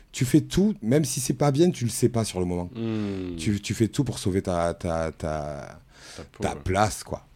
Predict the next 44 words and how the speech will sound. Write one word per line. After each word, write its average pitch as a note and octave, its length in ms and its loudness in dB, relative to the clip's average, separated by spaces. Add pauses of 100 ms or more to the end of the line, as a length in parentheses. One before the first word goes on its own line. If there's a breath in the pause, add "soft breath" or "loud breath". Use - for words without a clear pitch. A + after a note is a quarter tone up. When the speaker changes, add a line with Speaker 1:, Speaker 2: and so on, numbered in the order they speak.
(260)
Speaker 1:
clairement. F2 460 -4 (500 loud breath)
Et G2+ 100 0
quand C#3+ 160 4
ça B2+ 120 4
a - 20 8
été G2 160 0
diffusé, A2+ 840 0 (600 loud breath)
euh, F2+ 460 2
en F#2+ 100 0 (240)
vrai, G#2 140 2
ça G2+ 160 -2
a - 20 2
été, G2 320 -2
euh, E2+ 500 -2
ça, E2+ 320 -8
ça, E2 280 -8
ça F2+ 140 -8
a - 20 -2
été F2 220 -2
un, F2+ 420 -2 (460 soft breath)
ça, G#2 240 -4
ça, A2+ 280 0
ça G#2 140 -4
a G#2 40 0
aussi A2+ 240 -4
été A#2+ 160 -2
une G2+ 140 0
libération G2 720 0
parce F2+ 240 -6
que, - 140 -8
euh, G2 540 0 (640 soft breath)
moi, C#3 240 10
je A#2 80 6
me A#2+ 80 8
mettais A2+ 220 6
la G#2 80 4
pression A#2 500 2
de F#2 120 -4
savoir G2 300 -2
ce - 100 -14
qui - 100 -6
allait F#2+ 140 0
être F#2+ 200 -2
diffusé. F2 400 -4